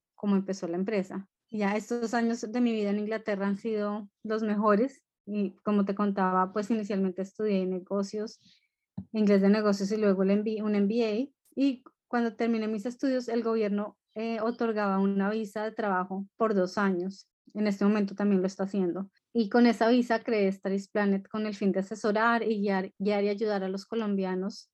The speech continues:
como yo que, que tienen el mismo sueño de estudiar en el exterior,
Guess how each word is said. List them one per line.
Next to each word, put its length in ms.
como 240
yo 340
que, 240
que 100
tienen 260
el 60
mismo 220
sueño 320
de 60
estudiar 300
en 120
el 100
exterior, 640